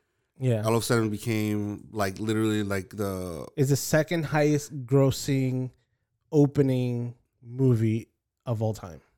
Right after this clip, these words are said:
Speaker 2: But no, no, just, but, like, I mean, it became,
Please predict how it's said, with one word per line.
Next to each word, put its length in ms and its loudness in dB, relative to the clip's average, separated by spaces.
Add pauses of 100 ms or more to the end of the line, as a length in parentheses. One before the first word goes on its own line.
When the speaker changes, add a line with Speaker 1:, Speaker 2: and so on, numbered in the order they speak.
(540)
Speaker 2:
But 140 -2
no, 180 2
no, 60 -2
just, 300 -6
but, 100 0
like, 160 2
I 20 -2
mean, 160 -2
it 240 0
became, 680 -2